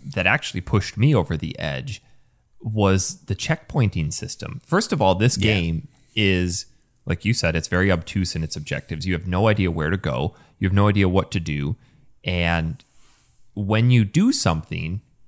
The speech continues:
Speaker 1: the, the process you went through in which to get there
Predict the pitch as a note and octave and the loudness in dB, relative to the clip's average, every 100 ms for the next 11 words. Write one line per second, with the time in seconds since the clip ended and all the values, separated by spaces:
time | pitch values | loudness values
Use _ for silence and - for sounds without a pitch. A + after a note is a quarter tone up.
0 | - G2+ G2 F#2 - - G#2+ - C3+ D#3 | -10 -4 0 2 0 -6 -8 -4 0 0
1 | - C3 A2 - C4 _ _ - _ _ | 2 2 0 -2 -6 _ _ -20 _ _
2 | _ _ - - G#2 G#2 A2 - G#2+ F#2 | _ _ -20 -6 -2 0 0 2 0 2
3 | F2+ - - - B2+ - E2+ - F#2 | 0 -4 -6 0 0 0 -4 -2 -4